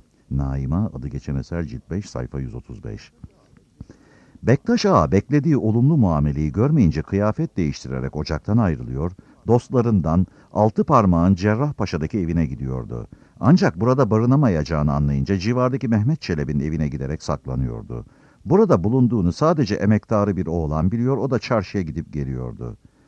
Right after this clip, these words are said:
Bektaş Ağa'nın Bursa'ya gitmeyip de ortadan kaybolduğu söylentisi üzerine saray duruma el koyuyordu.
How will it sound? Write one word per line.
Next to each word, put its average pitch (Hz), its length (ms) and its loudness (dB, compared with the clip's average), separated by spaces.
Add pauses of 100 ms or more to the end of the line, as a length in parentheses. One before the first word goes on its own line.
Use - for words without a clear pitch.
(400)
Bektaş 196 440 -2
Ağa'nın 87 360 4
Bursa'ya 135 340 -2
gitmeyip 120 480 -2
de 95 40 -2
ortadan 110 400 -2
kaybolduğu 76 520 -2
söylentisi 90 580 -2
üzerine 76 340 -2
saray 123 380 0
duruma 101 300 0
el 95 120 2
koyuyordu. 65 600 -6